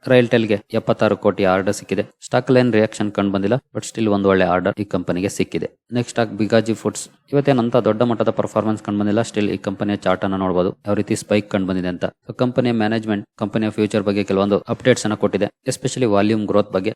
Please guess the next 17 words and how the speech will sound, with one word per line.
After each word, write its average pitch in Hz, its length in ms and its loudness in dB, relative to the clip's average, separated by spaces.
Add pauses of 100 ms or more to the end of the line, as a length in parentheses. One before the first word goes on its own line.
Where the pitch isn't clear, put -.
ಈ 123 60 -2
ಹಿಂದೆ 131 220 2
ಹತ್ತು - 220 -2
ಪರ್ಸೆಂಟ್ 113 380 -2
ವಾಲ್ಯೂಮ್ 104 260 2
ಗ್ರೋತ್ 101 220 0 (100)
ಎಕ್ಸ್ಪೆಕ್ಟ್ - 400 -4
ಮಾಡ್ತಾ 101 240 -2
ಇತ್ತು 98 220 -2
ಕಂಪನಿ, 104 440 -4
ಈಗ 113 160 0
ಅದನ್ನ 104 280 2 (200)
ಹದಿನೆಂಟು 120 520 -2
ಪರ್ಸೆಂಟ್ 98 380 -4
ಗೆ 113 220 -4
ಅಪ್‌ಗ್ರೇಡ್ 104 400 -2
ಮಾಡಿದ್ದಾರೆ. 85 420 -4